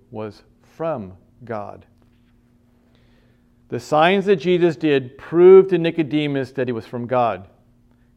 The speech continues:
He believed that he was from God, at least a teacher from God, and perhaps even the promised Messiah. But the reason that he didn't know that Jesus was the Messiah was because there was a huge mountain of religious misunderstanding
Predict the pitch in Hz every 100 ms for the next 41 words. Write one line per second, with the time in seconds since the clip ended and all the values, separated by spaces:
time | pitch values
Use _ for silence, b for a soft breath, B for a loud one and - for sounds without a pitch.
0 | _ 143 156 196 220 247 240 170 147 139
1 | 120 - 120 117 107 98 98 _ _ _
2 | _ _ _ _ _ 143 147 165 202 185
3 | - _ 139 - 214 220 123 98 - _
4 | 123 113 113 107 95 104 _ _ _ _
5 | 196 190 196 214 - 160 175 165 156 151
6 | 151 143 127 120 113 131 113 98 101 _
7 | _ _ _ _ _ b b b 147 156
8 | 170 269 262 240 220 196 160 180 139 131
9 | 139 175 151 120 131 123 117 123 107 117
10 | 113 110 123 127 127 127 131 139 127 131
11 | 120 117 - - 185 202 180 147 139 143
12 | 156 143 120 110 113 123 165 175 180 147
13 | 139 143 123 - 151 139 143 139